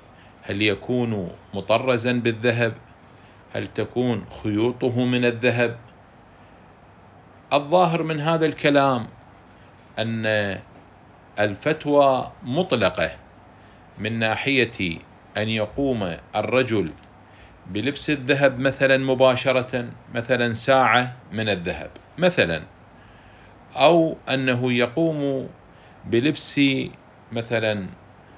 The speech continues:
آه، عباءة أو قميص أو غيره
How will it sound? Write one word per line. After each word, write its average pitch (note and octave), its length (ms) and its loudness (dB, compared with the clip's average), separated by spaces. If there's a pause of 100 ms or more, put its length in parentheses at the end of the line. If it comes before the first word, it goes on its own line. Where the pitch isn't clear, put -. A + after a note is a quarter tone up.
(300)
آه، F#2+ 280 2
عباءة B2 840 2 (380)
أو F#2+ 560 2 (280)
قميص B2 840 0 (680)
أو F#3 180 4
غيره E3 480 6